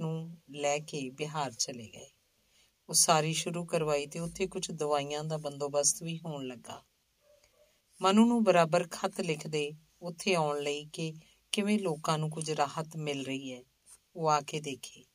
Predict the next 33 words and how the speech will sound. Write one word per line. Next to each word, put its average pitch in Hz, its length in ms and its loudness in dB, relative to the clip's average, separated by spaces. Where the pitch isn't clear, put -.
ਕਦੇ-ਕਦੇ 208 440 2
ਕੁਝ 170 220 -4
ਵੇਰਵਾ 147 420 0
ਵੀ 151 140 -6
ਲਿਖਦੇ 143 420 -8
ਕਿ 147 160 -8
ਉੱਥੇ 147 340 -6
ਬਿਰਹੋਰ 160 600 2
ਜਾਤੀ 156 420 0
ਦੇ 156 140 -2
ਲੋਕ 143 340 -4
ਚੰਗੇ 170 320 -4
ਸ਼ਿਕਾਰੀ 147 640 0
ਹਨ 139 260 -8
ਤੇ 147 260 -4
ਉਸੇ 226 300 8
ਕਸਬ 180 320 8
'ਤੇ 156 340 -2
ਗੁਜ਼ਰ 156 320 2
ਬਸਰ 147 360 0
ਕਰਦੇ 135 420 -4
ਹਨ, 131 240 -14
ਪਰ 170 100 2
ਜਦੋਂ 175 380 2
ਕਦੇ 175 280 2
ਜ਼ਖਮੀ 156 520 -2
ਹੋ 180 120 -4
ਕੇ 156 160 -2
ਪਰਤਦੇ 156 540 -4
ਹਨ 147 260 -4
ਤਾਂ 143 140 -4
ਉਹਨਾਂ 170 420 -6
ਦੇ 147 300 -2